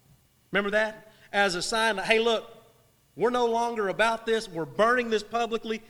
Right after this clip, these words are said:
so everybody sees it." There's no secret about it. And it was a tremendous cost to the people. "We are,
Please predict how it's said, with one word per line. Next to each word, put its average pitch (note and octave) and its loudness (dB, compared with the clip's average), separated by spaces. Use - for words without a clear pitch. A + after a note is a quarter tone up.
so D#3+ -12
everybody A3 -2
sees A3 -6
it." G#3 -8
There's D#3 -6
no A3 0
secret A#3+ -4
about G3 -4
it. F#3+ -6
And F3 -6
it G3+ -4
was E3 -8
a E3 -10
tremendous A3 -8
cost F3 -6
to F#3+ -8
the D3+ -14
people. D#3+ -14
"We G#3+ -4
are, E3+ -6